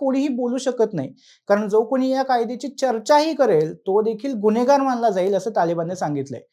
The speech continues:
मंडळी, अफगाणिस्तानातील महिला प्रत्येक क्षणी या काळ्या सत्याचा सामना करतायत, ज्याचा फक्त विचार केला तरी थरकाप उडतो. बाकी अफगाणिस्तानमधील या कायद्यांबद्दल तुम्हाला काय वाटतं? तालिबान हे कायदे थांबवेल का? याबाबतची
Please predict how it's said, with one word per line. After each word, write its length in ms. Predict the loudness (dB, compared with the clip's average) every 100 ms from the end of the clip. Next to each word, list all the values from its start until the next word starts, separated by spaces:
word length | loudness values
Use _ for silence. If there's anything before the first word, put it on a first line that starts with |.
| _ -6 0
मंडळी, 240 | 4 6
अफगाणिस्तानातील 760 | 4 2 0 -2 -2 -2 -2 -2
महिला 420 | 0 0 2 2
प्रत्येक 460 | 0 -4 -2 -2 -2
क्षणी 420 | -4 -2 -2 -4
या 100 | -6
काळ्या 380 | 0 4 4 4
सत्याचा 440 | 0 -2 -2 -2
सामना 420 | -4 -2 0 2 2
करतायत, 360 | 2 0 -6 -8 _ _ _ 0
ज्याचा 200 | 2 2 0
फक्त 240 | 0 -2
विचार 420 | 0 2 4 2
केला 260 | 2 2 2
तरी 200 | 2 -4 -2
थरकाप 360 | 0 2 0
उडतो. 400 | -2 -4 -10 -6 -6
बाकी 200 | 2 4
अफगाणिस्तानमधील 800 | 4 2 0 2 2 2 0 -2
या 100 | 0
कायद्यांबद्दल 640 | 2 2 2 2 2 0
तुम्हाला 300 | 2 2 2
काय 320 | 0 2 4
वाटतं? 440 | 4 2 -2 -2
तालिबान 420 | 0 -2 0 -2 -2
हे 120 | -2
कायदे 340 | 2 2 0
थांबवेल 560 | 0 0 0 2 2 4
का? 180 | 0 0 -8 _ 2
याबाबतची 460 | 4 4 2 -2